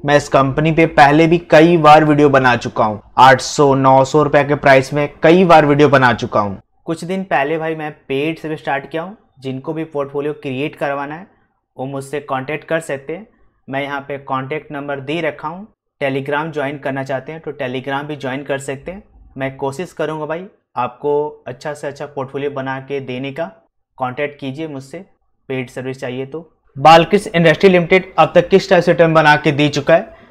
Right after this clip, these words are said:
वो भी मैं दिखा दे रहा हूँ। तो देखो ये कंपनी दस साल में कितना रिटर्न बना के दिया है। तो देखो दस साल में रिटर्न है वो दो हज़ार साठ पॉइंट ज़ीरो सिक्स परसेंट रिटर्न है, जो कि बहुत ही अच्छा रिटर्न माना जाएगा।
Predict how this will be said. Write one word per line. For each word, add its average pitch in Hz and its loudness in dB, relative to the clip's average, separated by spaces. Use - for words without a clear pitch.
वो 143 4
भी 160 4
मैं 160 4
दिखा 151 4
दे 139 0
रहा 156 2
हूँ। 208 -8
तो 143 -2
देखो 151 4
ये 190 8
कंपनी 165 4
दस 147 4
साल 151 4
में 151 0
कितना 151 0
रिटर्न 147 2
बना 143 2
के 139 -2
दिया 139 0
है। 185 -8
तो 151 -2
देखो 165 4
दस 165 6
साल 180 4
में 170 2
रिटर्न 165 4
है 165 6
वो 151 2
दो 156 0
हज़ार 156 4
साठ 156 4
पॉइंट 147 4
ज़ीरो 143 2
सिक्स 160 -6
परसेंट 170 0
रिटर्न 165 2
है, 220 -10
जो 143 2
कि 147 2
बहुत 147 4
ही 170 4
अच्छा 143 4
रिटर्न 160 4
माना 160 4
जाएगा। 160 4